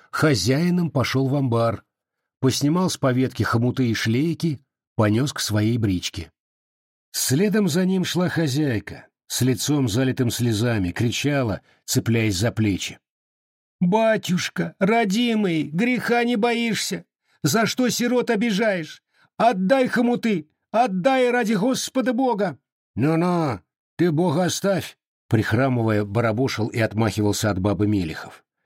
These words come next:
«Ваши мужья у нас тоже, небось, брали бы. Твой-то комиссар никак. Отвяжись! Раз твоё моё Бохово, значит, молчок, не жалься!» Потом, сбив на сундуках замки,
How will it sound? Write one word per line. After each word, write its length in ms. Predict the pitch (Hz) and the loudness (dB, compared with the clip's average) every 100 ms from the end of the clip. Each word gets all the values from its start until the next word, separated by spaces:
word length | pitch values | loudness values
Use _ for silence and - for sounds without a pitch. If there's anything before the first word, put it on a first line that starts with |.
| _ _ - | _ _ -4
«Ваши 360 | - 208 - 180 | 0 0 2 0
мужья 420 | 185 147 190 185 | 2 2 0 2
у 80 | 180 | 0
нас 280 | 190 165 | 0 -2
тоже, 300 | 190 196 127 | 0 0 0
небось, 340 | 165 143 143 98 | -2 0 -2 -2
брали 360 | 151 147 110 | -2 0 -2
бы. 200 | 92 - - _ _ _ _ - | -6 -14 -20 _ _ _ _ -2
Твой-то 600 | 131 196 180 165 143 120 | 0 2 2 0 0 0
комиссар 500 | 180 165 - 165 185 | 0 0 0 0 0
никак. 460 | 226 208 - - _ _ _ | 0 0 -2 -6 _ _ _
Отвяжись! 1080 | - 156 - 170 185 139 185 156 120 - - _ _ _ _ | -2 0 0 0 0 0 0 0 0 -4 -12 _ _ _ _
Раз 580 | - 156 196 185 - - - | -2 0 2 0 -2 -4 -2
твоё 320 | 170 180 175 | 0 2 0
моё 300 | 175 175 165 | 2 2 2
Бохово, 480 | 180 185 - 160 127 | 0 0 0 0 0
значит, 480 | 135 180 180 156 | 0 -2 -2 -2
молчок, 580 | 156 170 156 165 180 - | 0 0 0 -2 -2 0
не 120 | 147 | 0
жалься!» 680 | 123 160 165 143 147 95 - _ _ _ _ _ _ _ _ | 0 0 0 -2 -2 -4 -8 _ _ _ _ _ _ _ _
Потом, 380 | 120 - 160 135 | -2 0 0 0
сбив 480 | 98 101 165 - 110 | -2 -2 -2 -2 -2
на 100 | 110 | 0
сундуках 560 | 123 113 123 147 117 | 0 -2 -2 -2 -2
замки, 600 | 90 117 104 - 170 123 | 0 0 -2 -2 -2 -2